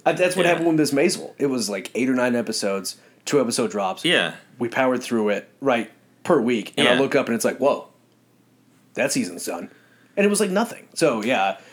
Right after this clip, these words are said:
Speaker 1: if you're gonna do that, you gotta give me a longer season.
Speaker 2: Well, and <laughs> that's why, like, you know, for certain shows like Ted Lasso, the weekly, like,
Speaker 1: Yeah.
Speaker 2: the Apple T V every
Speaker 1: Severance.
Speaker 2: Friday release.
Speaker 1: Yeah.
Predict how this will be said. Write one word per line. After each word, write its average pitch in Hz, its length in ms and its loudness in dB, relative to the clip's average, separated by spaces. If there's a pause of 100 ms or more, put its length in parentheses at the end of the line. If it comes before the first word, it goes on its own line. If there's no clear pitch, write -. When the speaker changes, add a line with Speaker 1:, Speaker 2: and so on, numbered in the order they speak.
Speaker 1:
if 127 140 -2
you're 180 60 4
gonna 185 140 4
do 151 140 2
that, 147 260 2
you 110 80 -6
gotta 110 200 0
give 107 100 -2
me 95 60 -4
a 87 40 -6
longer 87 240 -8
season. - 160 -10
Speaker 2:
Well, 165 140 2
and - 240 -8 (400)
<laughs> - 0 -
that's 160 320 0
why, 123 240 4
like, 104 460 2 (160)
you 120 80 0
know, 90 180 0
for 101 180 -2
certain 98 260 -2
shows 90 280 -2
like 82 160 -4
Ted 85 180 -6
Lasso, 87 440 0
the 85 100 -4
weekly, 87 640 -2
like, 98 160 2
Speaker 1:
Yeah. 87 60 -6
Speaker 2:
the 113 80 2
Apple 120 260 0
T 110 200 -4
V 107 200 0
every 92 160 0
Speaker 1:
Severance. 127 400 2
Speaker 2:
Friday 85 40 0
release. 78 380 -4
Speaker 1:
Yeah. - 220 -10